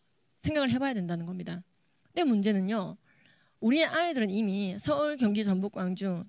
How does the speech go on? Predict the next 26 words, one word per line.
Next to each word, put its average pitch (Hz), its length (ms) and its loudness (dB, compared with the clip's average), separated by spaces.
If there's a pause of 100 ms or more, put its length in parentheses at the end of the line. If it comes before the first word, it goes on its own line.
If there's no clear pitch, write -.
또한 233 240 -2
충청도까지 233 640 -4
해서 175 240 -4
학생인권 262 480 -6
조례가 175 240 -2
통과되어져 202 500 0
있습니다. 180 400 -8 (640)
그래서 339 300 0
이것을 277 320 0
인권이라고 359 420 -4
배운 190 240 2
지가 185 220 -6
오래됐습니다. 185 800 -4 (440)
이천십 269 320 -2
년도부터 294 500 -2
시작해서요. 196 800 -6
지방에서 247 560 -2
이미 190 240 -2
동성애 180 400 -6
법제화는 190 540 -4
시작되어 254 420 -4
왔던 233 300 -6
것입니다. 180 400 -6
그래서 247 360 -2
이 269 100 -6
인권조례를 226 680 -4